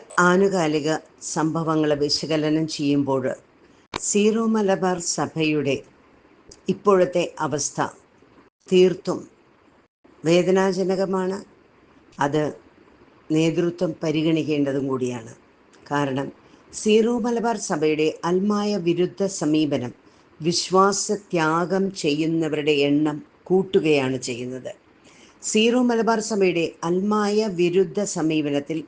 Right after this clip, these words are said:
മനം നൊന്തുകൊണ്ട് കത്തോലിക്ക സഭ വിടുന്നവരുടെ എണ്ണം വർദ്ധിക്കുന്നു. സീറോ മലബാർ സഭയിലെ മെത്രാന്മാരുടെയും വൈദികരുടെയും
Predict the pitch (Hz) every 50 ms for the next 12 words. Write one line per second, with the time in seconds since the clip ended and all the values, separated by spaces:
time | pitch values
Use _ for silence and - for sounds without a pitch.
0 | - 170 165 165 170 180 190 208 220 220 196 175 151 143 143 143 131 123 113 113
1 | 131 127 - - - - - _ _ _ - - 175 175 - - 214 226 226 220
2 | 226 - 226 220 220 214 - 180 156 156 160 151 - - - 175 175 170 185 190
3 | 202 196 180 156 156 151 147 156 139 113 147 147 156 156 156 151 143 127 143 143
4 | - - - 156 - - 143 117 123 127 - - - _ _ - - - - -
5 | - - 165 165 160 170 170 170 175 165 165 151 165 160 160 - - 175 156 165
6 | 160 156 156 160 156 165 160 - - 190 190 180 170 165 160 156 143 139 139 151
7 | 151 143 139 - - 151 156 156 165 170 170 196 165 165 147 135 143 143 139